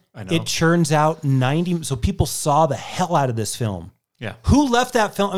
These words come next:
Speaker 2: And you can't say it's a bad film 'cause it's not. It's a solid,
Speaker 1: Yeah.
Speaker 2: solid film.
Speaker 1: How do you leave that film in, like, a good mood? <laughs>
Speaker 2: And then how do you say, "Look, you, you and I see a good film," and what do we say?
Speaker 1: Yeah.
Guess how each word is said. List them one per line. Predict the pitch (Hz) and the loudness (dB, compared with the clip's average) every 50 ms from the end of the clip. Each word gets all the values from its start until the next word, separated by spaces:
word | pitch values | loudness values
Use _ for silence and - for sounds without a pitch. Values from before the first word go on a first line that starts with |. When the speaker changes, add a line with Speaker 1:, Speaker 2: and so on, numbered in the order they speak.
| 196 | -4
Speaker 2:
And | - 185 196 | -2 -2 -2
you | 180 | -2
can't | - - 214 220 - | -2 -4 -4 -4 -2
say | - 196 | -2 -2
it's | 190 190 - | -2 -2 -2
a | |
bad | 143 165 156 143 | -2 -2 -2 -2
film | - 175 147 | -2 -4 -6
'cause | 120 135 123 | -4 -6 -8
it's | 117 117 | -6 -4
not. | 156 143 120 | -4 -2 -2
It's | 113 113 123 | -4 -4 -6
a | |
solid, | 117 - - 139 139 139 127 110 | -6 -4 0 0 2 2 0 -2
Speaker 1:
Yeah. | 117 - - 165 - | -4 -6 -8 -4 0
Speaker 2:
solid | 143 147 151 151 131 113 101 | 2 4 4 4 2 0 -4
film. | - - 127 117 98 85 82 - _ _ _ _ _ _ _ _ _ _ _ _ - | -4 -4 -4 -4 -4 -6 -10 -16 _ _ _ _ _ _ _ _ _ _ _ _ -8
Speaker 1:
How | 135 | -4
do | 135 | -4
you | 139 131 | -2 -2
leave | 131 135 131 | -2 -4 -2
that | 127 123 117 117 | -4 -6 -4 -4
film | 135 131 135 127 | -4 -4 -4 -4
in, | 117 113 | -2 -2
like, | 110 113 113 | -2 -4 -4
a | 120 | -4
good | 113 131 135 135 | -2 -2 0 4
mood? | 156 165 220 285 302 247 - - - - - - - | 6 6 6 6 4 0 -4 -8 -14 -16 -12 -2 -2
<laughs> | 302 - - - - - | -2 -2 -2 -8 -4 -2
Speaker 2:
And | 196 220 | 0 0
then | 233 | 2
how | 208 185 247 | 2 0 0
do | 262 247 | 0 0
you | 226 | -2
say, | - - - 160 139 123 - - - | -2 0 2 2 0 0 -2 -6 -2
"Look, | 131 127 120 117 - - _ _ _ _ - | 0 0 0 0 -4 -12 _ _ _ _ -2
you, | 170 196 220 | -2 0 2
you | 185 190 208 | 2 4 4
and | 190 170 | 4 4
I | 160 | 2
see | - - 156 | 2 2 0
a | 131 | 2
good | 113 120 110 113 | 2 0 0 0
film," | 127 113 107 | 0 0 0
and | 107 107 | 0 0
what | 113 | 0
do | 113 | 0
we | 113 107 | 0 0
say? | - - 110 98 - | 0 -2 -4 -4 -4
Speaker 1:
Yeah. | 120 104 92 | -6 -8 -8